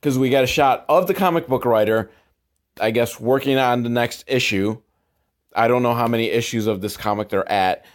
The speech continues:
Maybe he's writing issue two, and he's there with his dog, and it's Alien Lassie. So the comic book writer is Idiot Kid grown up,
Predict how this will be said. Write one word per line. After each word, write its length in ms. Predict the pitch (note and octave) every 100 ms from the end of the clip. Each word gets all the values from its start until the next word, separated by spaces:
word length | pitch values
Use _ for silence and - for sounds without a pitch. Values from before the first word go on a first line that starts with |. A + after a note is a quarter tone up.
| _
Maybe 280 | G#2+ A#2+ C3
he's 240 | B2+ G#2+
writing 340 | - A#2 A2 A2+
issue 320 | A2+ - G#2+
two, 480 | - C3 G2 F#2 G#2 _ _ _ _
and 440 | G#2+ G#2+ G2 F2+ _ _ _
he's 200 | F#2+ E2+
there 180 | B2+
with 140 | E3 E3
his 140 | C#3+
dog, 420 | C#3 D3+ C#3+ C3 - -
and 180 | C#3
it's 180 | B3+ B3 -
Alien 380 | B3 B3 A3 G3
Lassie. 540 | G3+ F#3+ E3+ G#2 - _ _ _
So 560 | - - F3 D#3+ C#3+ - _ _ _
the 80 | F3+
comic 300 | B3+ D4 A3+
book 160 | F3+
writer 280 | E3 D#3 C#3+
is 240 | F#3+ G3 -
Idiot 280 | F#3 F3 -
Kid 300 | F3 C3 -
grown 380 | C#3+ F#3 G#3+
up, 300 | F#3 C3 -